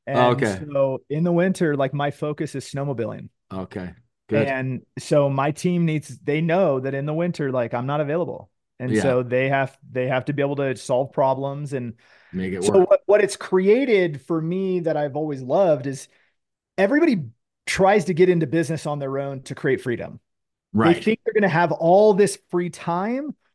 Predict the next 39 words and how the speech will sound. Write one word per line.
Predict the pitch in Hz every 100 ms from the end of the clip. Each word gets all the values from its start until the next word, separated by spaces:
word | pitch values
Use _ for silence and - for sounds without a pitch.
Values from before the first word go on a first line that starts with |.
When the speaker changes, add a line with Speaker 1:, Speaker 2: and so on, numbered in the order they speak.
| -
Speaker 1:
or | 170 165 -
all | 180 214 226
this | 202 202 -
free | - 185
capital, | 160 185 254 - 254 262
and | 247
they're | 180
gonna | 175
have | 165 170 139
resources | 190 233 - 233 220 - 226
to | 196
go | 170 165
do | 170
all | 185
the | 185
fun | 185 175
stuff | 170 180 -
they | 160
wanna | 147 147
do. | 170 240 254 - _ -
And | -
Speaker 2:
Right. | 160
Speaker 1:
what | 208
happens | 214 202 196
to | 185
most | 190 180
people? | 180 156 123 - _ _ _ _ _ _ -
Speaker 2:
They | 110
Speaker 1:
They |
Speaker 2:
get | -
Speaker 1:
got | 180
a | 180
new |
Speaker 2:
buried | 175 185
in | -
their | 180
Speaker 1:
job. | 147 101
Speaker 2:
own, | 95
yeah. | 87 107 104 90